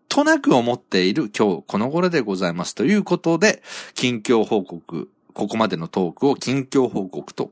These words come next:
変えさせていただきたいと思います。ということで皆さん、えー、ぼちぼちあったかいね、時期が来ますけど、天候がね、雨とか、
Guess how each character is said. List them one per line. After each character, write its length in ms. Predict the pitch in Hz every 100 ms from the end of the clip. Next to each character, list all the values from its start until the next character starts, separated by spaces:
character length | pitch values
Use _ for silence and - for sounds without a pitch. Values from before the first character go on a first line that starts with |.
| -
変 140 | 101
え 60 | 160
さ 160 | -
せ 160 | 165 151
て 180 | 151 -
い 80 | 101
た 100 | 104
だ 80 | 92
き 80 | -
た 100 | 117
い 80 | 131
と 60 |
思 120 | 151 110
い 40 |
ま 80 | 98
す。 100 | - - - -
と 80 | 170
い 40 |
う 40 |
こ 80 | 185
と 80 | 180
で 60 | 131
皆 220 | 139 175
さ 180 | 147 107
ん、 40 | - - - -
え 1080 | 123 127 123 120 117 113 110 110 104 104 101
ー、 40 |
ぼ 120 | 110
ち 80 | 160
ぼ 80 | 120
ち 80 | 98
あ 80 | 98
っ 100 | -
た 180 | 135
か 160 | 123 117
い 60 | 87
ね、 140 | 85
時 160 | 82 92
期 120 | 85
が 120 | 76
来 100 | 73
ま 140 | 90
す 100 | 85
け 80 | -
ど、 200 | 73 80 - _
天 300 | - 214 208
候 260 | 202 190 175
が 140 | 160
ね、 260 | 139 - - -
雨 260 | 135 131
と 180 | 104 80
か、 220 | - -